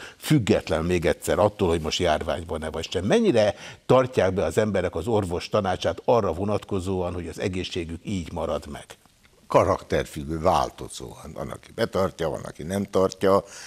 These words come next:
Speaker 2: Általában, amíg félnek, addig betartják. Én is úgy látom itt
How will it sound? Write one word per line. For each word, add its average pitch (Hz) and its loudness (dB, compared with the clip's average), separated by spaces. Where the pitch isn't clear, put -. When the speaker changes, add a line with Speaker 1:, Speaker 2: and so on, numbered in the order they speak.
Speaker 2:
Általában, 101 4
amíg 98 2
félnek, 85 0
addig 69 -10
betartják. 57 -8
Én - -6
is 123 -4
úgy 127 -2
látom 107 0
itt 101 -6